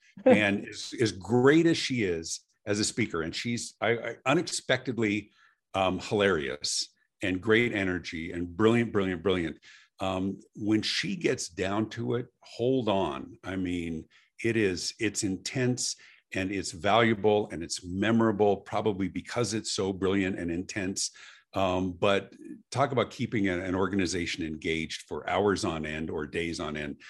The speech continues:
Speaker 2: Nobody better. Mary Kelly, if people want to get in touch with you, how do they find you?
Speaker 1: My website is productive leaders dot com. I'm Mary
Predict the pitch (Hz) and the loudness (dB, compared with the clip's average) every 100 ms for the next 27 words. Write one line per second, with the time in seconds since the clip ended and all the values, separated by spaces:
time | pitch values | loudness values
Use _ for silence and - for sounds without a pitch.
0 | - - - - 98 127 165 160 131 120 | -20 -20 -14 -2 4 6 8 8 8 6
1 | 110 92 87 _ _ 123 160 - 160 147 | 6 4 0 _ _ 4 4 4 0 0
2 | 135 147 143 139 131 123 - 120 - 107 | -2 -2 2 4 2 -4 -2 -2 -2 -4
3 | 120 113 95 110 107 92 90 92 87 80 | 0 0 0 -2 0 0 -2 -2 -2 -2
4 | 76 - _ _ _ _ _ _ 190 202 | -6 -8 _ _ _ _ _ _ 6 8
5 | 214 214 190 - 170 165 - 170 196 214 | 8 6 4 4 2 0 0 2 2 2
6 | 214 190 185 180 175 170 165 - - 262 | 2 4 2 4 2 2 -4 -2 0 4
7 | 254 247 - 156 151 151 151 160 185 190 | 4 2 0 0 0 0 4 4 4 2
8 | 196 | 0